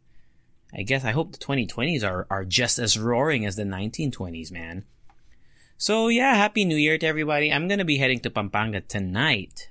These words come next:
actually. I have work until ten P M, and according to Waze, sabi ni Waze, one hour and forty minutes lang para makauwi ako sa Pampanga. And given the, you know, the date and time of the,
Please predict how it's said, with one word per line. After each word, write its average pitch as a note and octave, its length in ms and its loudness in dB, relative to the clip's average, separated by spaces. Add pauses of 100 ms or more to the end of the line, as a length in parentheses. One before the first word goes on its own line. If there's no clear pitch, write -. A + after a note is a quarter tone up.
actually. F#2 640 -10 (440)
I F#2+ 120 -4
have A#2 260 0
work D3+ 240 -2
until A#2 260 -2
ten C#3+ 260 -2
P A#2 180 -2
M, F#2 120 -4
and G2 100 -4
according C4 420 0
to D3 120 0
Waze, F#2 320 0
sabi A#2 440 -2
ni E3+ 140 -2
Waze, F2 460 -2 (120)
one C#3+ 320 -4
hour G#2+ 320 0
and G#2 260 -6
forty C#3 500 -4
minutes G#2+ 480 -4
lang D#2+ 380 -12 (800)
para G2 220 -2
makauwi F#2+ 580 -6
ako E2+ 160 -12
sa - 140 -12
Pampanga. - 640 -18
And F2+ 300 -10
given C#3 340 0
the, A2+ 240 0 (520)
you G#2+ 120 -4
know, F2+ 200 -4
the F2+ 120 -4
date G2+ 460 -4
and F#2 200 -10
time F#2+ 440 -6
of F2 180 -12
the, E2+ 220 -8